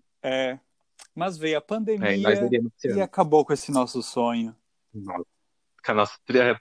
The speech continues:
Speaker 2: pela nossa tristeza acabou, né? Mas a gente ficou com
Speaker 1: Verdade.
Speaker 2: aquele gostinho de saudade. A gente vai contar um pouco pro pessoal como foi essa experiência de Brasília, que até hoje a gente não esquece e fica comentando, né?
Speaker 1: Jamais.
Speaker 2: Ô, Rick, queria que tu falasse então um pouquinho mais,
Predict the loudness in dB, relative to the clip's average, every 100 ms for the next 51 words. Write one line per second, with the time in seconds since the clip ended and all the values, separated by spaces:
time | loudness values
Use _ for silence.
0 | 4 4 6 4 2 -6 -2 -2 _ 4
1 | 4 4 2 2 4 4 2 -2 _ -20
2 | _ 2 4 6 4 4 0 -2 2 2
3 | 6 4 2 0 0 0 -4 0 2 4
4 | 4 2 0 0 2 4 2 2 0 4
5 | 2 2 -2 -2 -2 -6 2 4 4 2
6 | 2 2 0 4 4 4 0 0 0 2
7 | 2 -2 -2 2 2 2 2 0 0 -2
8 | _ _ _ _ -2 0 4 6 6 6
9 | 4 4 4 4 2 0 0 -2 -4 -4
10 | -4 -2 0 2 4 2 2 2 2 0
11 | -4 _ _ -10 2 6 8 8 8 8
12 | 6 4 4 6 6 2 -8 -4 -4 -2
13 | -2 2 4 4 4